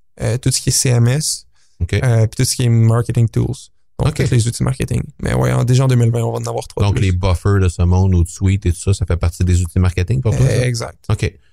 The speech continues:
Speaker 2: que ça, on va pouvoir, euh, on va pouvoir, euh,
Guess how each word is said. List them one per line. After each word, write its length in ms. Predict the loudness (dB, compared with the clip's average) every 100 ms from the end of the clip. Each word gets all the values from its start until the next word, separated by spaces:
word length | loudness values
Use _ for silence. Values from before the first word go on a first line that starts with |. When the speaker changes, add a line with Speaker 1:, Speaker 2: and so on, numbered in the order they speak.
| _ _ -6
Speaker 2:
que 40 |
ça, 100 | 0
on 40 | 0
va 80 | 0
pouvoir, 340 | 0 -2 -2 -10
euh, 100 | -20 -20 _ -20 _ _ _ -2
on 80 |
va 120 | 0 0
pouvoir, 440 | 0 0 2 2
euh, 420 | 2 2 0 -2